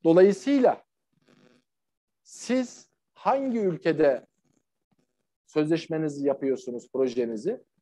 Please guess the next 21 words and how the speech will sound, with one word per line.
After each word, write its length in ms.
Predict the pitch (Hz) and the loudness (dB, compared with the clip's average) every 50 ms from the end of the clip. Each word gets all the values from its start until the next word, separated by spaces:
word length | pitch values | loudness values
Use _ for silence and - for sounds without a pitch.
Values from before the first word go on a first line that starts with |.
| _ _ _ - | _ _ _ 0
o 100 | - 226 | 2 2
sözleşme 800 | 240 240 - 226 208 190 185 185 170 - - 175 170 190 240 269 262 - - - 247 247 240 - - - - - 254 - - _ _ _ _ _ _ _ _ | 2 2 2 2 4 4 4 2 2 2 -2 -2 -2 -2 -2 -4 -8 -12 -18 -18 -18 -16 -16 -18 -18 -20 -20 -20 -20 -20 -20 _ _ _ _ _ _ _ _
tahkim 680 | - - 170 170 175 175 _ - 247 247 226 185 160 165 _ _ _ | -4 -2 -2 -2 -4 -8 _ -2 -2 -2 -2 -2 -6 -10 _ _ _
kararlarını 960 | - - 160 165 175 175 175 175 175 180 180 175 185 185 185 185 180 165 165 - _ _ _ _ _ | 0 2 4 6 6 6 6 6 6 6 6 6 4 4 2 2 2 0 -2 -8 _ _ _ _ _
kabul 260 | - 165 151 165 180 | -4 0 2 4 4
edecek 420 | 180 175 165 185 180 269 269 - - | 4 2 0 0 -4 -4 -6 -4 -4
bir 100 | 247 226 | -2 -2
ülke 260 | 220 202 202 - 214 | -2 -2 -2 -2 -2
mi, 180 | 220 262 233 214 | -2 0 2 6
değil 240 | 233 220 208 180 151 | 8 8 8 8 6
mi? 180 | 127 110 101 - _ - | 4 -2 -6 -4 _ 4
Yani 420 | 156 170 185 202 202 190 170 165 | 4 6 6 4 2 0 0 2
bu 280 | 185 202 208 214 208 - _ _ _ _ _ - | 4 4 4 2 0 -6 _ _ _ _ _ -14
New 320 | 160 147 165 196 214 214 | -8 -4 -2 0 2 2
York 180 | 214 208 196 202 | 2 0 0 -2
Sözleşmesi'ne 680 | - 185 185 185 190 180 - 190 185 190 - 196 190 175 | -2 -2 0 0 0 -2 -2 -6 -6 -6 -4 -6 -4 -2
imza 380 | 175 170 170 156 190 190 185 | 0 0 2 4 6 6 6
atmış 300 | 180 180 - 277 254 - | 6 4 0 -4 -4 0
bir 100 | 285 254 | 0 0
ülke 180 | 202 160 - 160 | 2 2 2 0
mi, 180 | 135 131 123 | 0 0 -4